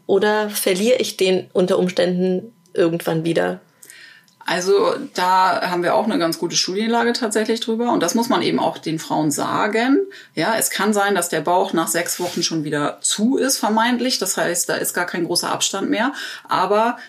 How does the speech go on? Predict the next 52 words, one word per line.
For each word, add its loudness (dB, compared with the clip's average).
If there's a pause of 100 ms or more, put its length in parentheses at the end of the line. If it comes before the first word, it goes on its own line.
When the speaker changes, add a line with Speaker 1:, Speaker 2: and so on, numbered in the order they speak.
(120)
Speaker 2:
die -2
Länge 4
der 2
Bauchmuskeln, 0
also -2
es -2
geht 0
nicht -4
nur -2
um 0
das 0
Auseinanderweichen, 2
sondern -2
auch -4
die -6
Länge 4
der 0
Bauchmuskeln 0
verändert 0
sich. -2
Ne? -2
Die -2
sind -2
auch -4
überdehnt 0
von -4
ihrer -2
Länge 2
her. 0 (480)
Ja, 2
und 0
das, 0
äh, 2
führt 2
dazu, 2
dass 2
der 2
gesamte 0
Bauch 2
trotzdem 0
noch -2
instabil 2
ist, 0
auch -2
wenn 0
die 0
Muskeln -2
schon -2
wieder 0
nebeneinander 2
stehen -2
vielleicht. -4